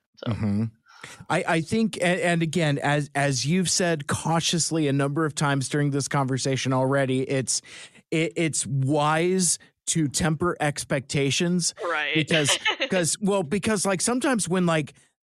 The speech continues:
Speaker 2: the, the fan fiction brain gets really cooking and you start thinking about, like, possibilities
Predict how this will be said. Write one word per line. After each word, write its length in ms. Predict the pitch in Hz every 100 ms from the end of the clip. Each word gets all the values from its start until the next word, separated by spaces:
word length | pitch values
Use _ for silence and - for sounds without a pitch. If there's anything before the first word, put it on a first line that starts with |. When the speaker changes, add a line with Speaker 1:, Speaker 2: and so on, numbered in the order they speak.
| _
Speaker 2:
the, 240 | 151 160 139
the 220 | 120 147
fan 400 | 123 - 147 165
fiction 420 | 165 190 - 196 160
brain 500 | 160 170 175 180 - 127
gets 380 | 113 147 - -
really 420 | 117 135 151 151
cooking 580 | 127 - 160 202 208 220 _ - - -
and 220 | 135 143
you 100 | 139
start 320 | 131 - 147 -
thinking 380 | 165 143 165
about, 400 | 151 135 139 139
like, 400 | 143 139 131 - - - - -
possibilities 1080 | 139 131 147 117 147 160 156 156 160 147